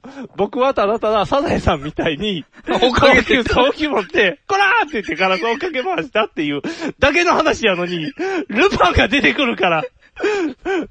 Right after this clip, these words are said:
Speaker 1: ルパンにサザエさんは勝たれへん。だけの話やのに。
Speaker 2: ちょっとな-、涙出てきた。
Speaker 1: ちょっとね、
Speaker 2: 久々に。
Speaker 1: ちょっとなかなか、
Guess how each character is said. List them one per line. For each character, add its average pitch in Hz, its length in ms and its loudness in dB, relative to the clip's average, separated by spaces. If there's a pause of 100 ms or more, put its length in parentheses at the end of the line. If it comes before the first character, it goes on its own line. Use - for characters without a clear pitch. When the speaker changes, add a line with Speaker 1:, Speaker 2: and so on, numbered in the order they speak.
(240)
Speaker 1:
ル 269 240 2
パ 381 220 4
ン 247 100 -2
に 196 200 -4
サ 311 160 2
ザ 339 100 4
エ 285 80 2
さ 240 100 2
ん 208 60 2
は 208 80 2
勝 254 180 -2
た 330 100 4
れ 494 140 4
へ 175 200 0
ん。 294 80 -8 (2000)
だ 269 140 4
け 466 100 4
の - 120 2
話 302 320 -2
や 160 60 0
の 143 120 -6
に。 120 140 -14 (380)
Speaker 2:
ち 311 60 -4
ょ - 40 -2
っ - 20 -2
と 240 80 -2
な-、 180 180 2
涙 160 420 0
出 117 160 -2
て 117 80 -10
き - 60 2
た。 - 80 2
Speaker 1:
ち 202 80 -2
ょ - 20 0
っ - 40 0
と 151 80 0
ね、 277 80 0
Speaker 2:
久 - 120 -2
々 123 220 -2
に。 247 60 -12
Speaker 1:
ち - 140 -4
ょ - 20 -4
っ - 20 -4
と 208 220 0
な 240 180 0
か 311 100 4
な 320 140 0
か、 285 300 2